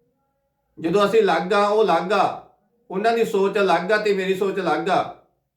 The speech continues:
ਇਹ ਨਰਿੰਦਰ ਸਿੰਘ ਨੇ ਕਿਹਾ ਗਾ, ਨਰਿੰਦਰ ਸਿੰਘ ਚੌੜੇ ਦੇ ਭਰਾ ਨੇ,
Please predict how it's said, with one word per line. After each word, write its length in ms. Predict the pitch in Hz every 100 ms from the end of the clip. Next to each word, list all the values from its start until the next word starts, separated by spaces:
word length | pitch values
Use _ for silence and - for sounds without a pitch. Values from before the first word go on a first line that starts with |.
| _ _ -
ਇਹ 140 | 190
ਨਰਿੰਦਰ 340 | 185 175 185 185
ਸਿੰਘ 200 | 214 220
ਨੇ 120 | 214
ਕਿਹਾ 300 | 185 175 180
ਗਾ, 520 | 190 175 175 180 - _ _ _ _ _ _ -
ਨਰਿੰਦਰ 280 | 156 175 175
ਸਿੰਘ 220 | 214 208
ਚੌੜੇ 240 | 185 175
ਦੇ 100 | 185
ਭਰਾ 340 | 196 208 190 160
ਨੇ, 420 | 180 185 147 -